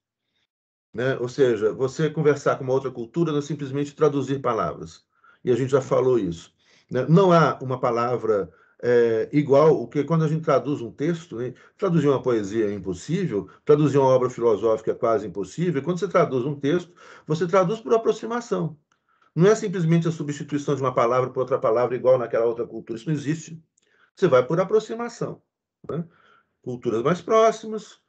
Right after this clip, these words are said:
ori-, origem de idiomas mais próximos, né? Maior similitude, maior facilidade. Culturas mais distantes, et cetera, muitas vezes torna quase impossível,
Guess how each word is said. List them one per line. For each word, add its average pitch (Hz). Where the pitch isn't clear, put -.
ori-, 131
origem 120
de 110
idiomas 110
mais 156
próximos, 202
né? 160
Maior 127
similitude, 175
maior 131
facilidade. 147
Culturas 123
mais 117
distantes, 165
et 170
cetera, 151
muitas 139
vezes 156
torna 160
quase 202
impossível, 190